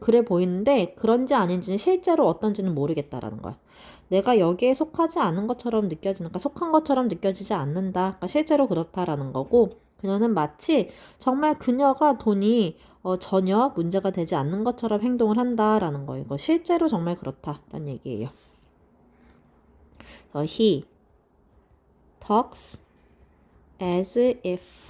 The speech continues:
he were a doctor. As if he is a doctor. 음.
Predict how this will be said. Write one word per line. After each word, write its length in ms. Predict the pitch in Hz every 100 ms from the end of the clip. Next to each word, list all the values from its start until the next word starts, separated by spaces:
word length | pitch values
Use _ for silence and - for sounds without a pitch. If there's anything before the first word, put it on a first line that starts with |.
| - _ - _ _ -
he 380 | 214 240 269 - _ _ _ _ _ _ _ _
were 500 | 180 170 170 196 254 - _ _ _ _ _ -
a 260 | 180 185 185
doctor. 540 | 147 143 _ 160 123 - _ - _ _ _ _ _ _ _ _ _ 196
As 200 | 190 214
if 320 | 214 - 240
he 280 | 247 269 285 _ _ _ _ _ - - _ -
is 360 | 202 196 196 - 185
a 260 | 190 214 208
doctor. 540 | 143 - - 143 135 _ _ _ _ _ _ _ _ - _ - _ - -
음. 160 | 143